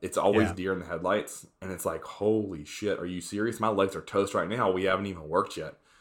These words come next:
Speaker 1: And I'm like, "Well, now we get to the hard stuff. Like, now that my body is fully turned on and activated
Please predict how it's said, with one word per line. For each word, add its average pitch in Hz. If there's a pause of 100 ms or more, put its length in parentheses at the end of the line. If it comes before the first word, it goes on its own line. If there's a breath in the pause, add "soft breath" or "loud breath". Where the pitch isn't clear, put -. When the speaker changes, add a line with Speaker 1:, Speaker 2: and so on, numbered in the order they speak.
(480 soft breath)
Speaker 1:
And 92
I'm 90
like, 87
"Well, 90
now 101
we 110
get 101
to 104
the 85
hard 92
stuff. 78
Like, 85
now 104
that 110
my 104
body 92
is 82
fully 92
turned 90
on 87
and 82
activated 90